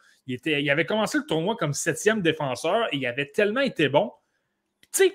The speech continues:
plus le match, euh, plus le tournoi avançait, plus on disputait des matchs importants, puis plus Jamie Drysdale jouait mieux. Puis plus il y avait des rôles importants, puis il y a comme, le match de la médaille d'or, le Canada l'avait, l'avait gagné, l'or, là. Puis Jamie Drysdale, euh,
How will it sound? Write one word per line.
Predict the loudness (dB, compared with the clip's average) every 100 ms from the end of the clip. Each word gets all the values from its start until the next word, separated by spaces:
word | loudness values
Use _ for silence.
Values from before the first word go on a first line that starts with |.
| -2
plus | 0 2
le | 6
match, | 6 6 2
euh, | -4 -6
plus | -4 -2
le | 2
tournoi | 0 4 4
avançait, | 4 2 0 0 0 0 -4 -16 0
plus | 2
on | 2
disputait | 0 -6 -6 -2
des | 0 2
matchs | 0 -2
importants, | -4 -4 -6 -2 -2 -2 -8 -20 _
puis | -12 -12
plus | -6 -4
Jamie | -2 -4 2
Drysdale | 6 6 6 4 4
jouait | 2 2 2
mieux. | 0 0 -2 -4 _ _ _ _
Puis | -10 -10
plus | -6 4 6
il | 8
y |
avait | 6 4
des | 2
rôles | 2 2
importants, | 2 0 -2 -2 -2
puis | -2
il | 0
y |
a | 0
comme, | 0 -2 -4
le | -6 -2 0
match | 0
de | 2
la | 0
médaille | 2 4 4
d'or, | 2 2 0
le | 0
Canada | -2 -2 0
l'avait, | 2 2 0 0 -2
l'avait | -2 -4 -4
gagné, | -4 -4 -2
l'or, | -2 -2 -4
là. | -6 -10 _ _ _ _ _ _ _
Puis | -10
Jamie | -2 -2 4
Drysdale, | 8 8 8 4 4 2 0
euh, | -4